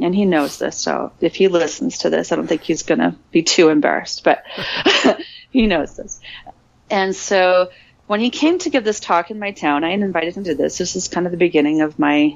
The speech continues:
activism, if you will, more in my community. I invited him to come and give a talk. And he,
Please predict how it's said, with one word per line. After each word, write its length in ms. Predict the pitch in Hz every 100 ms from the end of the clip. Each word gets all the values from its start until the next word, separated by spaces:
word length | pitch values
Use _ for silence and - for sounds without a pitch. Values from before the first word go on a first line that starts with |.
| -
activism, 760 | 143 139 - 143 143 147 147
if 200 | 151 -
you 80 | 151
will, 160 | 139 139
more 180 | 147 147
in 100 | 160
my 120 | 156
community. 460 | - 151 147 147
I 20 | 160
invited 320 | 156 151 151
him 140 | 165
to 60 | 165
come 240 | - 160
and 80 | 160
give 120 | 170
a 60 | 208
talk. 420 | - 135 156 - _ _ _ _
And 200 | 208 208
he, 800 | 214 - - - 294 311 320 320